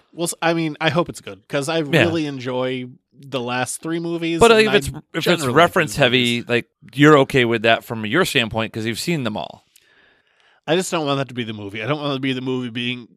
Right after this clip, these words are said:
Speaker 1: going like, "Hey, remember this?"
Speaker 2: Oh,
Speaker 1: Like
Speaker 2: like, so you're, like, more worried about being, like, nostalgia heavy.
Speaker 1: It's like, "Yeah, I, I remember that. I saw the movies."
Speaker 2: Yes.
Speaker 1: Um, I don't know. That, I think it looks good. I mean, it, it visually looks amazing.
Speaker 2: Visually looks fantastic.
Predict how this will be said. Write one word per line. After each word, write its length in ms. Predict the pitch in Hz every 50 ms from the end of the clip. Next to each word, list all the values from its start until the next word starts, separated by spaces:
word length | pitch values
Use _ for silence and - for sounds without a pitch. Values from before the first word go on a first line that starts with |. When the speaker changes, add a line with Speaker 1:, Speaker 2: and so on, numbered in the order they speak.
| _ 139
Speaker 1:
going 300 | 135 127 117 117 120 113
like, 160 | 113 113 110
"Hey, 180 | - 147 160
remember 400 | 131 104 98 98 101 110 123 113
this?" 400 | 104 101 135 160 - - - - _ _ _ _ _ -
Speaker 2:
Oh, 240 | - 190 160 123 110 110
Speaker 1:
Like 180 | 123 120 - -
Speaker 2:
like, 200 | 131 117 - - 160 151 _ _ - - 143 131
so 80 | 180
you're, 240 | 196 208 220 214 185
like, 240 | 160 156 156 147 143
more 160 | 147 151 143
worried 140 | 135 135 131
about 200 | 123 120 117 107
being, 140 | 110 117 113
like, 200 | 107 107 110 - -
nostalgia 800 | 110 110 - - - - _ - 131 131 131 131 110 - 117 101
heavy. 440 | 101 107 98 90 92 90 90 - _ _ _ _
Speaker 1:
It's 120 | - 117 107
like, 200 | 104 _ _ -
"Yeah, 180 | 180 175 113
I, 220 | 113 127 131 104 - _ -
I 120 | 117 127
remember 360 | 139 151 160 175 175 160 131 107
that. 340 | 95 104 104 107 113 - _ _ _ _ _ _
I 100 | - 123
saw 300 | - - - 165 151 156
the 100 | 170 165
movies." 520 | 170 185 175 160 120 113 107 107 104 - -
Speaker 2:
Yes. 220 | 123 120 - -
Speaker 1:
Um, 300 | 156 139 123 123 120 - _ _ _ -
I 180 | 143 135 120 107
don't 180 | 90 87 90
know. 100 | 98 110
That, 80 | 104 - _ _ _ _ _ _ _ _ _ _ _ _ _ _
I 80 | - 190
think 160 | - 330 349
it 60 | 285
looks 160 | 196 147 - -
good. 240 | - 120 123 160 -
I 100 | 139 208
mean, 200 | 202 202 190 165
it, 160 | 156 165 180 - -
it 120 | 170 156
visually 500 | 131 131 131 185 247 240 - 196 127 113
looks 220 | 98 107 117 - -
amazing. 180 | 117 113 165
Speaker 2:
Visually 180 | 220 220 165 143
looks 180 | 123 123 - -
fantastic. 840 | - 123 107 - - - 147 175 170 139 - - - - - -